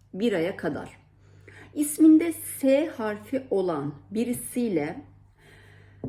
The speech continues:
şimdi bir gerginlik var burada. Yani bu gerginlik aslında, e, bir tartışma, işte karşınızdaki insanın sizi anlamaması.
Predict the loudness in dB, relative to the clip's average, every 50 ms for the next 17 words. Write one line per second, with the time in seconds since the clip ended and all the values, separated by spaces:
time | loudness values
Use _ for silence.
0 | -14 -14 -18 _ _ _ _ _ _ -18 -14 -14 -12 -12 -12 -8 -4 2 4 4
1 | 4 4 4 2 2 2 4 4 4 4 4 4 4 4 2 0 -4 -4 -2 -2
2 | -2 -4 -6 -8 -6 -6 -6 -6 -6 -8 -10 -16 -20 -20 -20 -20 -18 -8 -4 -4
3 | -2 -2 -2 -2 -2 -4 -6 -10 -16 -20 -20 _ _ _ _ -20 -20 -20 -20 -20
4 | -20 -20 -20 -20 -20 -20 -20 _ _ -2 0 0 2 2 2 2 2 2 2 2
5 | 0 0 0 -2 -4 -6 -8 -8 -10 -8 -4 -4 -2 0 0 0 0 -2 -4 -8
6 | -10 -14 -12 -8 -8 -6 -6 -6 -8 -8 -8 -8 -10 -10 -14 -16 -20 -20 _ -20
7 | -20 -20 -20 _ _ -20 -20 -20 -8 -4 -4 -4 -4 -2 0 0 0 0 -2 -6
8 | -6 -4 -4 -4 -6 -6 -4 -2 -2 0 -2 -2 -4 -8 -12 -12 -10 -10 -10 -8
9 | -6 -6 -6 -6 -6 -6 -8 -8 -4 -4 -6 -6 -6 -6 -4 -4 -2 -4 -4 -4
10 | -4 -2 -2 -2 -4 -6 -10 -8 -6 -4 -4 -2 -2 -2 -2 -2 -2 -2 -2 -4
11 | -4 -6 -8 -8 -6 -4 -4 -4